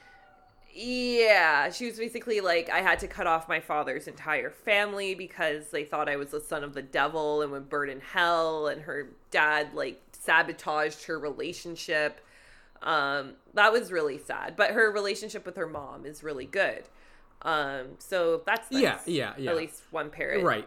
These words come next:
Speaker 2: Um,
Speaker 1: had her back.
Speaker 2: very sad, and also I think is a pretty good, uh,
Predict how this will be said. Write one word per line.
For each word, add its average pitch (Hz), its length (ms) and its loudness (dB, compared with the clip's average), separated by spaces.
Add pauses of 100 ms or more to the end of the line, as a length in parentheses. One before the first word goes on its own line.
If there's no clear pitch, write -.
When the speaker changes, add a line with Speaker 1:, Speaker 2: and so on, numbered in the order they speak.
(120)
Speaker 2:
Um, 135 360 4
Speaker 1:
had 147 120 0
her 139 80 -2
back. - 220 -4
Speaker 2:
very 330 220 8
sad, 220 260 4
and 214 100 6
also 277 260 8
I 214 80 8
think 190 160 2
is 170 80 2
a 175 60 -2
pretty 190 260 -2
good, 165 500 0 (220)
uh, 127 400 2